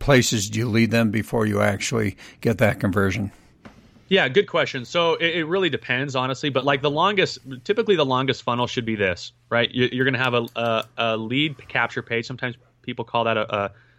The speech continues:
Speaker 2: a squeeze page, where you're trying to get someone's email address. That leads to a sales page, right? Your sales page is gonna sell whatever it is you're selling. Then right after the sales page in a typical funnel, you would have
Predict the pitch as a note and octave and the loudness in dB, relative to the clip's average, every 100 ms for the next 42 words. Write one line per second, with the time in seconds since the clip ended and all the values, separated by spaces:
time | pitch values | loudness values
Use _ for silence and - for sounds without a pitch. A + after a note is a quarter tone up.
0 | _ A2 - C3 B2+ A2+ - G#2 A2+ A#2 | _ -4 -4 0 2 0 0 0 2 -2
1 | A2 G#2+ A#2 A2+ A#2+ A#2 A2+ G#2+ G2+ F#2+ | -2 -2 -2 -2 -4 -4 -4 -2 0 0
2 | F#2 G2+ - _ _ _ - _ A#2 C3 | 0 0 -4 _ _ _ -20 _ 0 0
3 | B2 C3 B2+ - - B2 B2 B2 A#2+ - | 0 -2 -2 -8 -4 -2 -2 -2 -8 -2
4 | A#2+ A2 G#2+ G2+ G#2 B2 - _ _ _ | 0 0 0 0 0 -4 -16 _ _ _
5 | _ G2 G#2 A2 G#2+ G#2+ A#2 A2 A2+ A2+ | _ -8 -4 -4 -6 -2 -2 0 -2 -2
6 | G#2+ A2 G#2 A2 A2 G#2+ G#2+ A2+ A2+ A2+ | -4 -4 -2 2 2 4 2 2 0 0
7 | A2 G2 F#2+ G2 G#2+ - - - B2 B2 | -2 -2 -2 -4 -8 -20 -20 -8 -2 2
8 | A#2 C3 D#3 D3+ C3 - C3 B2 - A#2+ | 4 4 2 0 -4 0 -2 -2 -2 -2
9 | A#2+ A#2+ - G#2+ G#2+ B2+ C3 B2 B2 - | 0 -4 -10 -12 -6 -6 -4 -2 -2 0
10 | A2+ A2 G#2+ G#2+ A2 A2 G#2+ G#2+ G#2+ | 0 2 0 0 0 0 2 0 0